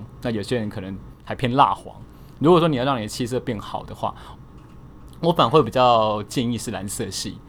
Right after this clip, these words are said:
那蓝色系会不会太亮？不会，其实你就挑一些深蓝色、蓝黑色，或者说靛蓝色，像这样的色系，我觉得都很好。而且蓝色给人家的第一个反应直觉就是沉稳、干练、专业度也够。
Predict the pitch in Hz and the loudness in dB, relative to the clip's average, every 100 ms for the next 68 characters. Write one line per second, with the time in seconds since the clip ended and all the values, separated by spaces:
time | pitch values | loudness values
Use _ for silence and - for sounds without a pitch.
0 | - - - 202 185 175 175 175 156 156 | -20 -16 2 6 8 6 4 4 4 4
1 | 156 127 123 101 107 127 107 135 117 92 | 2 2 0 -4 -2 -2 -2 -2 -2 -2
2 | 117 - - - 135 123 123 123 123 120 | -4 -4 -20 -6 4 4 4 -2 -4 -6
3 | - - - - 170 170 139 - 175 117 | -10 -20 -8 0 2 2 0 2 2 2
4 | - - - - - 131 151 180 185 190 | -4 -20 -20 -14 2 4 4 4 4 4
5 | 180 117 - 156 135 160 - 170 123 110 | 2 2 6 6 6 2 2 2 4 2
6 | 123 - 127 151 143 151 123 113 135 120 | 2 2 2 2 2 0 0 -2 -4 -4
7 | 120 107 104 101 101 117 117 101 98 104 | -6 -10 -8 -8 -2 -2 -2 -6 -6 -4
8 | 135 147 - - - - - 139 165 175 | 2 2 0 -6 -18 -6 4 4 6 2
9 | 120 107 110 139 131 110 104 - 139 131 | 2 0 4 4 4 -2 -4 -4 0 2
10 | 131 117 113 - - - - - - 113 | 0 -2 -6 -6 -16 -18 -18 -10 0 2
11 | 131 131 - 110 107 107 107 113 98 98 | 2 0 0 -4 -2 -4 -4 -6 -8 -12
12 | - - - 117 131 123 - - - - | -18 -10 -4 0 2 2 0 -16 -20 -10
13 | - 123 120 117 101 - 117 120 110 110 | 0 2 4 0 -2 -2 0 0 -2 -6
14 | - - - - | -10 -12 -12 -12